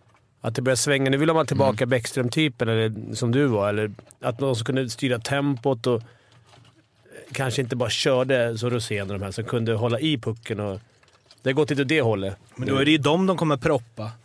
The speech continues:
Speaker 3: för att de blir så
Speaker 2: Ja,
Speaker 3: viktiga
Speaker 2: men de går inte
Speaker 3: spelare.
Speaker 2: att proppa.
Speaker 1: Nej.
Speaker 3: Ja.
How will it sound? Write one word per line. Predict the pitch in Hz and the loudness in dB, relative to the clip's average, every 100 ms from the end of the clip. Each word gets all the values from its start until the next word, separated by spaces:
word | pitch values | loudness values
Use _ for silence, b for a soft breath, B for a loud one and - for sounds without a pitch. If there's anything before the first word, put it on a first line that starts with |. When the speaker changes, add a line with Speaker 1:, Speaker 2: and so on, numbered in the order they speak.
| B B B | B B B
Speaker 3:
för | - 131 | -8 -6
att | |
de | 123 120 | -4 -4
blir | 117 | -4
så | |
Speaker 2:
Ja, | 120 | -4
Speaker 3:
viktiga | 123 101 | -2 0
Speaker 2:
men | 95 | 0
de | 110 | 2
går | 101 | 2
inte | 120 | 0
Speaker 3:
spelare. | 135 113 | 0 -2
Speaker 2:
att | 113 | -2
proppa. | 98 - | -8 -8
Speaker 1:
Nej. | - 107 90 80 - | -4 -2 -2 -8 -10
Speaker 3:
Ja. | 117 | -10